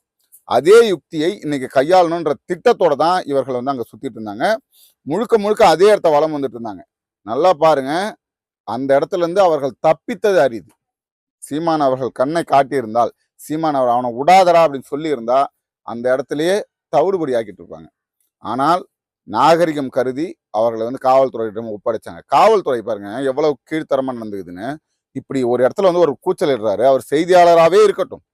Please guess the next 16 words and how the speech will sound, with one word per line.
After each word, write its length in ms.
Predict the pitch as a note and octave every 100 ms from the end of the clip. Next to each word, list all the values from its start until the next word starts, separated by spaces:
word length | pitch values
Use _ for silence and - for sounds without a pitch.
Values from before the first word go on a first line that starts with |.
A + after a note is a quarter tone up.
| _ _ _ _ _ -
"ஏம்பா, 300 | A#2+ D#3 D3+
உனக்கான 420 | D3 D3+ D3 C#3
நேரம் 360 | B2+ D#3 G3+ G3
வரும்போது 360 | E3 D3 F3+
நீ 240 | D#3+ C3 C#3+
செய்திக்கு 300 | D3 C3+ B2+
சேகரிக்கலாம், 540 | C3 C3 G#2+ B2 C#3 - _ _
இப்போ 220 | C3+ B2+
அவர் 120 | D3 B2
மேடையில 300 | D3+ G3 F3+
பேசுறாருன்னு 340 | C3+ C3+ C#3 D3+
அவங்களை 140 | C3+ A#2+
அப்புறப்படுத்தணும்ல." 720 | - G3 D3 A2+ G2 E2+ G#2 F2 _ -
இதுக்கு 260 | B2 C#3
தானே 160 | D3+ E3
காவல்துறை. 540 | C#3+ C#3 B2+ B2 A2+